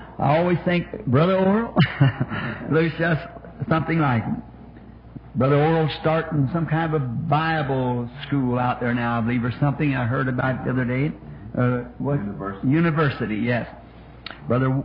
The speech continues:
Speaker 1: Carl Williams is one of his, um, uh, ultimates on it of some sort. I don't know just what it is now. Now, um, now remember, Sunday, the Lord willing, we'll start, uh, I have the Easter, the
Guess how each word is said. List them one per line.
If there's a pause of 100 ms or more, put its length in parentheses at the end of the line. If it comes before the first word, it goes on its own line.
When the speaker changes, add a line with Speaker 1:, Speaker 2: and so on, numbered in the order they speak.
Speaker 1:
Carl
Williams
is
one
of
his,
um, (600)
uh, (140)
ultimates
on
it
of
some
sort.
I
don't
know
just
what
it
is
now. (460)
Now,
um, (1400)
now
remember, (140)
Sunday, (260)
the
Lord
willing, (100)
we'll
start, (300)
uh, (140)
I
have
the (140)
Easter,
the